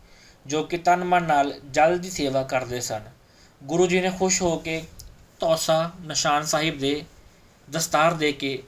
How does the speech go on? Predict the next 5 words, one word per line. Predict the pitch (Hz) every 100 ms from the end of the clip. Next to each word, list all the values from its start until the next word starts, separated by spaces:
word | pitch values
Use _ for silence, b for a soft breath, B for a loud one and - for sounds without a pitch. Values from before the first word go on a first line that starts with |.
| - b b b -
ਇਸ | 165
ਸਥਾਨ | 165 - 151 165 165
ਦਾ | 139 135 143 - _ - 160
ਮੁੱਖ | 175 185
ਸੇਵਾਦਾਰ | 160 151 147 135 135 139